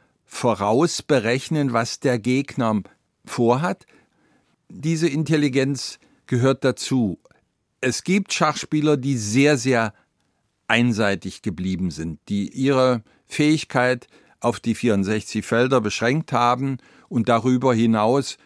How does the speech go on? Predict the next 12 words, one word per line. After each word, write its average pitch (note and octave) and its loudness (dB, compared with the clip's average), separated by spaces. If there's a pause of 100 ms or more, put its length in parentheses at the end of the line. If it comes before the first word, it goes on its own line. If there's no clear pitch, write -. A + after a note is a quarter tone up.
(120)
nicht C3+ -2
unbedingt C3+ 0 (220)
sehr A#2+ 2
hoch C3 0
gebildet C#3 2
sind. C#3 0
Also G#2+ -2 (300)
Stefan G#2 0
Zweig G#2+ -2
hat G#2 -6
das G#2 -6
ja G#2 -2